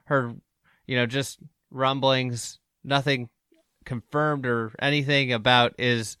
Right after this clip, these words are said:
the idea of a, a higher level tour and more, you know, where, you know, the best players are playing more often, say twenty times a year, um, potentially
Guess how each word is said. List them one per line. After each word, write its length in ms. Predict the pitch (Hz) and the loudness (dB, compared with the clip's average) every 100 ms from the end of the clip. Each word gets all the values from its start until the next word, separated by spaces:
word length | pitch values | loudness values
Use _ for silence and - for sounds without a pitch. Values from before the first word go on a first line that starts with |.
| _ - - - | _ -6 -6 -14
the 140 | - 131 | 2 6
idea 500 | 131 123 139 131 127 - | 6 6 4 6 4 2
of 340 | 123 117 - - | 0 0 -4 -2
a, 360 | 120 117 113 - _ - | 2 2 -2 -10 _ -10
a 240 | 117 113 113 _ _ _ _ _ _ _ _ _ _ _ | -6 -4 -6 _ _ _ _ _ _ _ _ _ _ _
higher 360 | - 151 160 151 | 2 4 6 4
level 400 | 143 135 135 123 | 2 2 2 -2
tour 560 | - 139 127 127 123 _ | -2 0 2 2 -2 _
and 280 | 120 113 - | -6 -6 -8
more, 560 | 131 131 131 123 - _ | -4 0 2 0 -4 _
you 120 | - 123 | -10 -2
know, 200 | 110 104 | -2 -2
where, 520 | 117 120 117 110 98 _ _ _ _ _ _ _ _ | 0 4 4 2 -2 _ _ _ _ _ _ _ _
you 160 | 123 | -6
know, 60 | 120 | -4
the 100 | 113 | -2
best 280 | 113 151 - | 2 2 2
players 380 | 143 135 127 117 | 4 6 4 0
are 60 | |
playing 460 | 110 131 123 117 107 - _ _ | -2 2 2 0 -4 -18 _ _
more 320 | 123 123 123 | -6 0 2
often, 520 | 113 110 110 120 107 98 _ | 6 4 2 -4 -6 -12 _
say 240 | - 123 107 | -6 -2 -2
twenty 380 | - 127 110 | -4 -4 -4
times 480 | 107 113 101 98 95 | -2 2 2 0 -6
a 80 | - | -8
year, 400 | 104 101 95 92 _ _ _ | -4 -2 -2 -4 _ _ _
um, 380 | 101 95 92 90 | -8 -6 -6 -8
potentially 760 | - 104 110 98 107 98 92 87 | -12 -6 -6 -6 -8 -6 -8 -10